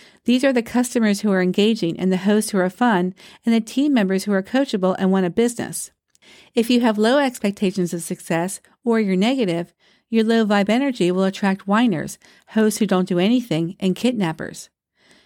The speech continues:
Your thoughts create your feelings, your feelings cause your actions, and your actions lead to results. Every one of your feelings is preceded by a thought.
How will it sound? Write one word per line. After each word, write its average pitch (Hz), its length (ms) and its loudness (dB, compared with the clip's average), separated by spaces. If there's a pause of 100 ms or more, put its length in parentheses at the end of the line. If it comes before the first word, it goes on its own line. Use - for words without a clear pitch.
(120)
Your 190 120 0
thoughts 196 320 0
create 240 260 -2
your 277 140 0
feelings, 196 560 0
your 190 120 -2
feelings 190 380 0
cause 214 240 0
your 233 160 -2
actions, 185 400 -2
and 196 160 0
your 190 120 0
actions 190 440 -2
lead 170 200 -2
to 180 100 -6
results. 180 600 -2 (680)
Every 254 260 0
one 277 220 2
of 269 40 0
your 254 120 0
feelings 240 440 0
is 185 120 -2
preceded 196 440 0
by 180 100 -2
a 165 100 0
thought. 190 380 -2